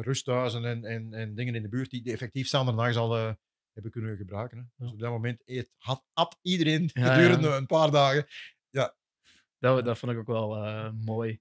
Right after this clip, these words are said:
Speaker 2: Daarnaast is het ook nog de langste fietsenketting
Speaker 1: Langste
Speaker 2: naar een poging
Speaker 1: fietsenketting.
Speaker 2: geweest.
Speaker 1: Ja, en we hebben effectief dat record gehaald. Het is alleen, eh, niet officieel gehomologeerd door Guinness, omdat daar wat vraagtekens bij waren rond een aantal dingen.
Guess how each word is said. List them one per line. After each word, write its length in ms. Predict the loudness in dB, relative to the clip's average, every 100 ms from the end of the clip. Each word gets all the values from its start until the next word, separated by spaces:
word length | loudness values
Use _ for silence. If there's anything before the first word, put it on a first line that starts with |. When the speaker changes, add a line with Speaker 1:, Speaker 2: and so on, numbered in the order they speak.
| _
Speaker 2:
Daarnaast 460 | -4 0 0 0 0
is 60 |
het 100 | -2
ook 60 | 0
nog 100 | 2
de 60 | 2
langste 580 | 2 0 0 -2 -2 -6
fietsenketting 920 | -4 -4 0 -2 -2 -4 -2 -2 2
Speaker 1:
Langste 200 | 4 4
Speaker 2:
naar 80 | 6
een 60 | 8
poging 220 | 8 8
Speaker 1:
fietsenketting. 540 | 6 2 -2 -4 -8 -8
Speaker 2:
geweest. 160 | -16 -2
Speaker 1:
Ja, 280 | 6 6 6
en 140 | 4
we 80 | 6
hebben 220 | 6 6 4
effectief 480 | 2 0 0 0 4
dat 160 | 4
record 320 | 4 2 0
gehaald. 400 | 0 4 4 4 0
Het 340 | _ _ 2
is 20 |
alleen, 360 | 6 6 4 2
eh, 420 | 2 4 2 2
niet 320 | 2 2 2 0
officieel 540 | -4 -2 0 2 0
gehomologeerd 800 | 2 4 4 4 2 2 0 -2
door 200 | -4 -2
Guinness, 320 | 0 0 0
omdat 300 | -2 0 2
daar 180 | 2 2
wat 160 | 2 2
vraagtekens 640 | 2 0 0 -4 -4 0
bij 260 | 4 4 4
waren 400 | 2 2 0 0
rond 260 | 0 -2 -4
een 120 | -4
aantal 440 | -4 0 -2 -2
dingen. 320 | -6 -6 -10